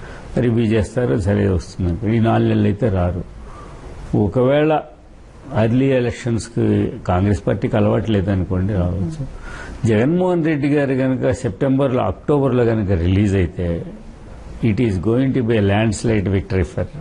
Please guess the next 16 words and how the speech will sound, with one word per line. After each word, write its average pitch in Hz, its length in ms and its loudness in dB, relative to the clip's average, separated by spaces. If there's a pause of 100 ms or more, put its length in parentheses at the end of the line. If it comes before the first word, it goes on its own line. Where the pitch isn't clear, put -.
(140)
వైఎస్ఆర్ 101 440 2
కాంగ్రెస్ 95 580 2
పార్టీ. 90 460 -2 (760)
స్వీప్ - 380 -2
చేస్తుంది, 80 600 -4
ఎందుకంటే 120 400 2
బయటకు 113 420 0
వస్తాడు, 113 340 0
జనంలోకి 107 540 2
వెళ్తాడు, 98 400 0
విపరీతమైన 104 640 0
craze 101 420 2
వస్తుంది, 95 460 -2
sympathy - 440 -2
వస్తుంది. 92 540 -2 (680)
Again 131 380 2